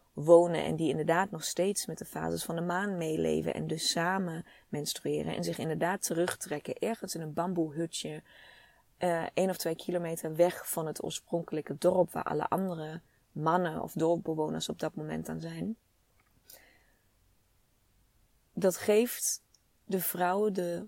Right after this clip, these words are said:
mogelijkheid om precies te leven zoals de cyclus, hu-, hun cyclus het eigenlijk van ze vraagt.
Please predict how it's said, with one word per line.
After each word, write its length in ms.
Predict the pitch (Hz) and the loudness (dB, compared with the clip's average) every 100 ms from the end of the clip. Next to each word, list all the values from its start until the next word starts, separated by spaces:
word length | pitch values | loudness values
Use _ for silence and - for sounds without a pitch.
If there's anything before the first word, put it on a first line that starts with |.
| - | -4
mogelijkheid 1200 | 180 208 285 - - 160 - 156 220 - - - _ _ _ _ | 0 2 0 -2 -4 -4 -6 -6 -6 -10 -20 -20 _ _ _ _
om 480 | - 180 180 180 190 - _ _ _ _ _ | 0 0 0 -4 -8 -14 _ _ _ _ _
precies 920 | - 180 170 - 226 262 - - - - _ | -6 -2 -2 0 2 2 0 -6 -10 -18 _
te 180 | - | 0
leven 760 | 170 170 170 208 233 220 254 339 _ _ _ _ _ _ _ _ _ _ - | 4 6 8 6 2 0 -4 -6 _ _ _ _ _ _ _ _ _ _ -10
zoals 920 | - 185 - - 180 208 - - - | -2 0 2 2 2 0 -4 -8 -10
de 200 | 220 185 | -8 -4
cyclus, 720 | 185 - 247 - 185 175 - - | 0 0 -2 -2 -4 -4 -8 -6
hu-, 220 | 185 190 | -2 0
hun 180 | 180 190 | 0 0
cyclus 380 | - 233 180 160 | 0 -2 -2 -6
het 140 | - | -2
eigenlijk 520 | - 202 226 180 170 | 2 2 2 -4 -6
van 260 | - - 165 | -6 -6 -6
ze 80 | 165 | -8
vraagt. 600 | - 175 180 160 - | -8 -4 -4 -8 -18